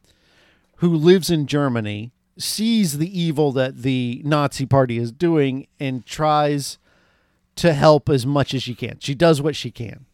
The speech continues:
um, which is sort of a theme in the, in the movie, um, eh, by helping,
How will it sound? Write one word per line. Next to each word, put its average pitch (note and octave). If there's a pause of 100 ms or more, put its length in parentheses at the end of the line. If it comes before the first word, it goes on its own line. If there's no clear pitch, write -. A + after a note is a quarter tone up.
(480)
um, A2+
which C3+
is -
sort F3+
of C3
a -
theme C#3+
in A#2
the, A2+ (100)
in B2
the A2+
movie, G#2+ (720)
um, B2 (920)
eh, D#3+
by C#3+
helping, C#3